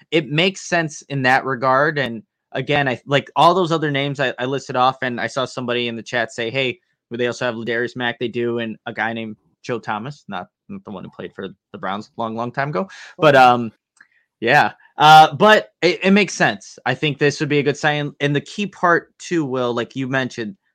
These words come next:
the Sam linebacker is not gonna be on the field all too much in this defense. They're gonna be primarily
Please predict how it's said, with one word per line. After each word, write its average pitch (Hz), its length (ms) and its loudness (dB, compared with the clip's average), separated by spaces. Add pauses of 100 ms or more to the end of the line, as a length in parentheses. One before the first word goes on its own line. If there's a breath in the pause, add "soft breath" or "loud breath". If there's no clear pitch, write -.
(120)
the 151 80 -2
Sam 226 460 -2
linebacker 151 840 -2
is 139 220 -8
not 156 340 -6
gonna 165 180 -8
be 139 500 -8 (240)
on 147 200 0
the 135 60 -2
field 156 420 -2
all 135 200 4
too 151 200 -10
much 131 400 -6
in 127 340 -6 (320)
this 143 340 2
defense. 151 540 -8
They're 123 160 -4
gonna 127 220 -6
be 143 140 -2
primarily 135 720 -4